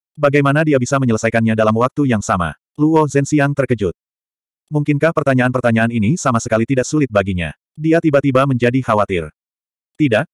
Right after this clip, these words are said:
aku terlalu banyak berpikir. Bagaimana tidak sulit?"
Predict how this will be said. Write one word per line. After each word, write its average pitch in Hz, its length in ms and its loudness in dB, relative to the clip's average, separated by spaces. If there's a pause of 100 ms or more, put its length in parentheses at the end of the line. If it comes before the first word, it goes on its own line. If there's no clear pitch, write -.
(180)
aku 143 160 2
terlalu 143 320 2
banyak 131 240 2
berpikir. 104 540 -4 (260)
Bagaimana 143 480 0
tidak 135 160 0
sulit?" 123 320 -2